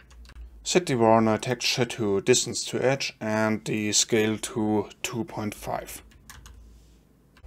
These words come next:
Let's Control Shift click on it and I'm going to zoom in more here.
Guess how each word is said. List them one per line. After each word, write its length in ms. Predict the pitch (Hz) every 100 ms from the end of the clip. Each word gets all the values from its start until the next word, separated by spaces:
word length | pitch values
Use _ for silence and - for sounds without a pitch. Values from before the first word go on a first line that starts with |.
| - - - - - - _
Let's 340 | 101 95 - -
Control 440 | 131 - 113 95
Shift 460 | - - 113 - -
click 200 | 143 151
on 100 | 156
it 240 | 156 -
and 480 | 107 101 98 98 95 -
I'm 140 | - 104
going 160 | 98 -
to 180 | - 104
zoom 320 | - 107 104
in 160 | 120 117
more 240 | 123 123
here. 300 | 123 147 165